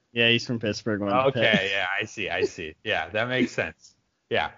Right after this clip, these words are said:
Speaker 2: mine
Speaker 1: Yeah.
Speaker 2: was Ozzie Guillen, White Sox.
Speaker 1: Hey.
Speaker 2: Manager for the oh five team, so there you go.
Speaker 1: They were pretty good, weren't they?
Speaker 2: They were, they were the greatest baseball team of all time, so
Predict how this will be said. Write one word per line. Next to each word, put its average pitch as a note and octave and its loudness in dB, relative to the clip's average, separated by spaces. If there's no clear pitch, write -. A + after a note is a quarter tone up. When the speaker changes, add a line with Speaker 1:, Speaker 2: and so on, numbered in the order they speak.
Speaker 2:
mine A#2+ 2
Speaker 1:
Yeah. E3 -2
Speaker 2:
was C#3+ -2
Ozzie A#2+ -2
Guillen, G2 -8
White F#2 -6
Sox. - -6
Speaker 1:
Hey. F#2+ -6
Speaker 2:
Manager A2+ 0
for A2+ -6
the G2 -4
oh G2 -4
five G2+ -6
team, E2 -18
so - -18
there E2+ -14
you E2+ -14
go. F2 -10
Speaker 1:
They D3+ 0
were D#3 0
pretty - -6
good, F3+ -2
weren't B2+ -2
they? F2+ -8
Speaker 2:
They A#2 0
were, C3+ 4
they C3 2
were D#3+ 2
the D3 0
greatest C#3 4
baseball C#3 4
team C3 -4
of A2 -2
all A2+ 6
time, G2+ 0
so F#2 -2